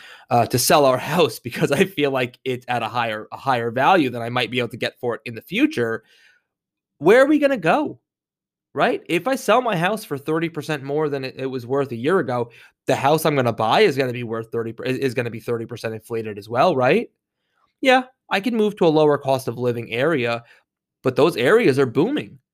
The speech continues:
People are moving to Florida. People are moving to Texas,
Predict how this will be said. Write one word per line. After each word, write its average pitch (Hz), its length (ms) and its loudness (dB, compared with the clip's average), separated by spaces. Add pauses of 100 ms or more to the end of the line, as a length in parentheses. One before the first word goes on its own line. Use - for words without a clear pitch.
(140)
People 139 260 -6
are 160 80 4
moving 208 340 0
to - 100 -6
Florida. 101 500 -8
People 117 260 -4
are 151 80 2
moving 190 360 -2
to 127 100 -8
Texas, - 720 -12